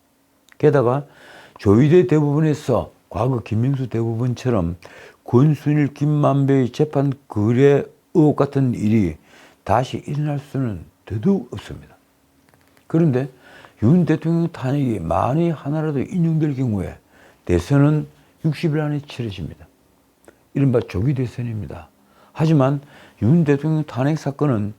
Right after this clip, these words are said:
지난달 이십오 일 변론을 종결하고 이미 한 달 가까이 선고기를 잡지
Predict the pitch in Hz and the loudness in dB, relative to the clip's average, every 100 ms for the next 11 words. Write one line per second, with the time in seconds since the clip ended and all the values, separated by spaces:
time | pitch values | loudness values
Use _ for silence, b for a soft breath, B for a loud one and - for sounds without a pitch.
0 | _ - 143 147 147 135 117 - 131 110 | _ -2 0 2 2 0 -2 -2 0 0
1 | - 95 104 135 151 143 147 143 135 131 | 0 0 0 0 -2 -2 -2 -2 0 2
2 | 120 101 - B B B - 110 135 151 | 2 2 -2 B B B -2 -2 0 0
3 | 151 - 85 - 139 151 127 - 170 156 | 0 0 -2 0 2 2 -2 -4 -2 0
4 | 147 143 127 131 - - 131 135 | 0 -2 -4 -10 -12 -6 -2 -2